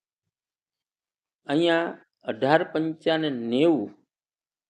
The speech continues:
ઓછા પંદર તેરીને પિસ્તાલીસ. તો નેવું માંથી પિસ્તાલીસ જાય એટલે પિસ્તાલીસના છેદમાં પંદર. હવે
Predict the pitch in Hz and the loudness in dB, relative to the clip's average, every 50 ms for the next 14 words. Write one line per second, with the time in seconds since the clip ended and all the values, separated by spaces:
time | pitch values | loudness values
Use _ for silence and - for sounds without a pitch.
0 | _ _ _ _ _ _ _ _ _ _ _ - 156 165 165 165 - - 123 95 | _ _ _ _ _ _ _ _ _ _ _ -2 -2 -2 -2 -2 -4 -6 -4 -4
1 | 98 - - - _ _ _ _ _ _ _ _ _ _ _ _ _ - 120 123 | -4 -8 -12 -20 _ _ _ _ _ _ _ _ _ _ _ _ _ -10 -8 -8
2 | 143 151 165 175 175 175 - - 135 127 120 120 117 120 135 139 - - 123 110 | -2 0 2 0 0 0 -6 -6 -4 -4 -4 -4 -6 -6 -8 -10 -10 -10 -10 -10
3 | 101 - _ _ - 110 98 - - - _ _ _ _ _ _ _ _ _ _ | -10 -12 _ _ -10 -10 -8 -10 -14 -18 _ _ _ _ _ _ _ _ _ _
4 | _ _ _ _ _ _ _ _ _ _ _ _ _ _ _ _ _ _ _ _ | _ _ _ _ _ _ _ _ _ _ _ _ _ _ _ _ _ _ _ _
5 | _ _ _ _ _ _ _ _ _ _ _ _ _ _ _ _ - 170 156 123 | _ _ _ _ _ _ _ _ _ _ _ _ _ _ _ _ 2 4 4 4
6 | 117 110 110 117 120 120 135 156 170 175 175 170 170 160 160 - 180 160 - - | 2 -2 -4 -2 0 2 2 4 4 2 2 0 -2 -4 -4 -4 -6 -6 -6 -8
7 | 147 - - - _ - 165 160 156 156 147 135 131 139 147 147 139 127 117 113 | -10 -10 -14 -14 _ 2 2 4 4 2 -2 -2 0 2 2 2 2 2 0 -4
8 | - - 110 120 120 107 98 - - _ _ _ _ _ _ _ _ - 131 - | -6 -6 -4 -2 -2 -2 -4 -8 -14 _ _ _ _ _ _ _ _ -14 -14 -14
9 | - _ _ _ - 151 147 147 147 147 147 143 127 - - - 123 113 - 110 | -18 _ _ _ 0 0 0 0 -2 -4 -4 -6 -6 -8 -10 -10 -10 -10 -8 -10
10 | 113 104 104 - _ 127 147 156 147 120 95 - - - _ _ _ _ _ _ | -10 -10 -10 -8 _ -4 -4 0 0 0 -2 -2 -6 -16 _ _ _ _ _ _
11 | _ _ _ _ _ _ _ _ _ _ _ _ _ _ _ _ _ _ _ _ | _ _ _ _ _ _ _ _ _ _ _ _ _ _ _ _ _ _ _ _
12 | _ _ _ _ _ _ _ _ _ _ _ 110 117 147 165 147 | _ _ _ _ _ _ _ _ _ _ _ -4 -2 0 2 2